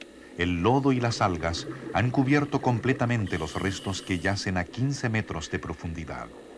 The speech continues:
No es fácil reconocer las partes que aún subsisten de la Doterel, ya que la fuerza de la explosión fue tan grande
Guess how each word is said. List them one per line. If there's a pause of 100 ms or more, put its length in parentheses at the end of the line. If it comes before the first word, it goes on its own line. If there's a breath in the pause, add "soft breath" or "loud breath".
(1040 loud breath)
No
es
fácil
reconocer
las
partes
que
aún
subsisten
de
la
Doterel, (640 loud breath)
ya
que
la
fuerza
de
la
explosión
fue
tan
grande